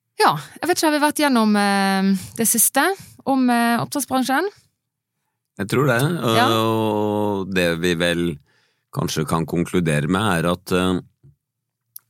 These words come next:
Speaker 2: nå er det, jeg håper å si, selskapsspesifikke forhold.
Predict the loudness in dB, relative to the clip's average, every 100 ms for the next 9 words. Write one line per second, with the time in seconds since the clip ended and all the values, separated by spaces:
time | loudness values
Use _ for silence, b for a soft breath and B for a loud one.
0 | -2 0 2 0 0 0 0 0 -2 -6
1 | -14 -20 _ _ _ -8 -4 0 0 -2
2 | b b b b _ _ _ _ _ _
3 | -2 -2 0 0 2 0 0 -2 0 0
4 | -2 -4 -6 -2 0 0 2 0 0 -2
5 | 2 2 2 0